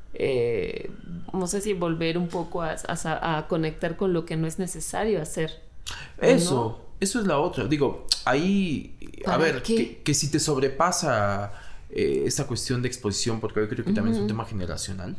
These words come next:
Speaker 2: ¿no?
Speaker 1: Ujú.
Speaker 2: Y, y a veces rebasa el tema de mostrarse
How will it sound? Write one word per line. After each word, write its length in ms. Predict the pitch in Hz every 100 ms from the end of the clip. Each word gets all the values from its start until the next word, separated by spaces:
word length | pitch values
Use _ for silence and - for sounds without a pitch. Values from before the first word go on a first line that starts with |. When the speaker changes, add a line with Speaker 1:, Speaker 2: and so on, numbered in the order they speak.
| -
Speaker 2:
¿no? 120 | 107
Speaker 1:
Ujú. 400 | 180 208 202 190 196 -
Speaker 2:
Y, 440 | 110 104 98 98
y 340 | 101 101 98 98
a 80 |
veces 280 | 98 120 131
rebasa 420 | 98 95 131 -
el 100 | 90
tema 200 | - 101
de 80 | 107
mostrarse 800 | 92 87 - 98 95 120 107